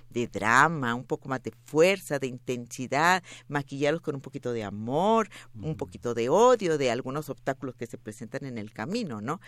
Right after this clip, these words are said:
Speaker 1: Pero precisamente es la idea y, bueno, si también el tiempo lo permite, porque, pues, son sesiones de tres horas una vez a la semana. Si notas, casi todas tienen como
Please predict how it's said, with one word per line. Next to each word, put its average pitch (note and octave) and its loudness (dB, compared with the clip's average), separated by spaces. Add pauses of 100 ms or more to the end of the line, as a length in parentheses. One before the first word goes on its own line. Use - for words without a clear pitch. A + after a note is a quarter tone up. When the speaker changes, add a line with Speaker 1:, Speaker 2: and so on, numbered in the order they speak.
(400)
Speaker 1:
Pero B3 2
precisamente D#4+ -8
es D4 -4
la C4+ -4
idea E3+ 0 (320)
y, C#4+ 4 (220)
bueno, F3 0
si D3+ -8
también E3 -6
el F3 -10
tiempo E3+ -10
lo F3 -4
permite, C#3 -8
porque, C3 -8 (140)
pues, A#2 -10
son C3+ -10
sesiones C3+ -8
de C3 -8
tres B2+ -10
horas B2+ -12
una A#2+ -8
vez A#2+ -12
a B2+ -10
la B2 -12
semana. C3 -8 (460)
Si G#3 -4
notas, A#3 0 (260)
casi A3+ -6
todas A3 -4
tienen G3+ -6
como C#3+ -10